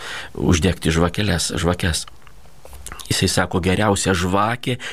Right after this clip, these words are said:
yra tavo nuolankumas. Kada apima puikybė, aš užsidedu diademą ir einu gatve basą. Žmonės juokiasi, o man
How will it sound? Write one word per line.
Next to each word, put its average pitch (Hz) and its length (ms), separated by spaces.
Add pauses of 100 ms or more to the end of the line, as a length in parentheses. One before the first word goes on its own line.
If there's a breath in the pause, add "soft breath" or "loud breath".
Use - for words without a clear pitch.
yra 98 200
tavo 104 320
nuolankumas. 98 760 (1800 loud breath)
Kada 135 300 (100)
apima 127 400
puikybė, 107 880 (800)
aš 156 280
užsidedu 104 640 (180)
diademą 92 760 (380 loud breath)
ir 165 180
einu 165 280
gatve 120 420
basą. 80 480
Žmonės 95 420
juokiasi, 170 520 (420 loud breath)
o 190 180
man 127 520